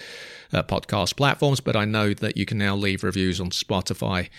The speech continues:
for instance. So again, Patreon page, patreon dot com forward slash D R T available. And a Howard Hughes shout out to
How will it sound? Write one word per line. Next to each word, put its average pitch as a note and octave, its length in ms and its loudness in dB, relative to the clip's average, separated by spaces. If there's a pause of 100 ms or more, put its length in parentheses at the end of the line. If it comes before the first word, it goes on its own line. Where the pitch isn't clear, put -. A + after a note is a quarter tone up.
(360)
for - 160 0
instance. G2+ 340 2
So A2 220 4
again, A2 360 2
Patreon A2+ 380 0
page, G2+ 320 2
patreon G#2 400 0
dot F#2+ 220 -2
com G2 260 0
forward F#2+ 240 -2
slash F#2+ 420 -2 (140)
D G2+ 220 2
R F2+ 160 2
T F2+ 500 2 (480)
available. A2 800 4
And A2 160 2
a F#2+ 60 2
Howard A#2 340 4
Hughes A#2 400 2 (120)
shout - 480 6
out - 560 6 (380)
to A#2 300 6